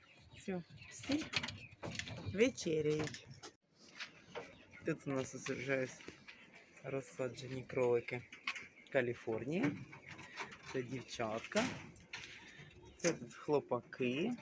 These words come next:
До речі, Ка-, Каліфорнія сама у нас чиста порода. Дивіться, у них клітки чисті. Ми чистимо клітки чуть ли не два рази в день. Ось вранці тільки почистила, дивіться, ці ось уже,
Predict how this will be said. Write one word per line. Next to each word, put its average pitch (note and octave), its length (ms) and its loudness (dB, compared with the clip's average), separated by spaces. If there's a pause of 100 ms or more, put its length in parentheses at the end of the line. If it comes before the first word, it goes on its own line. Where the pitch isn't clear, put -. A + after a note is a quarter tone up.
(840)
До D3+ 120 6
речі, E3+ 240 6
Ка-, D#3+ 340 6
Каліфорнія F3 800 6
сама G3+ 760 4 (440)
у D#3+ 100 4
нас G#3 460 6 (260)
чиста G3 360 4
порода. D#3+ 420 8
Дивіться, D#3 380 4
у - 20 6
них C#3+ 180 2
клітки F#3 420 2 (420)
чисті. D3+ 520 0 (960)
Ми E3+ 100 6
чистимо E3+ 440 2
клітки F3+ 460 4 (1160)
чуть - 220 -2
ли F#3+ 60 8
не F#3 100 10
два F3 200 12
рази F3 360 12 (400)
в D3+ 40 0
день. C3 360 6 (320)
Ось D#3 160 0
вранці E3+ 460 8
тільки - 260 -4
почистила, E3 540 0
дивіться, D3 320 2
ці F#3 200 0
ось F3 180 0
уже, D#3+ 220 0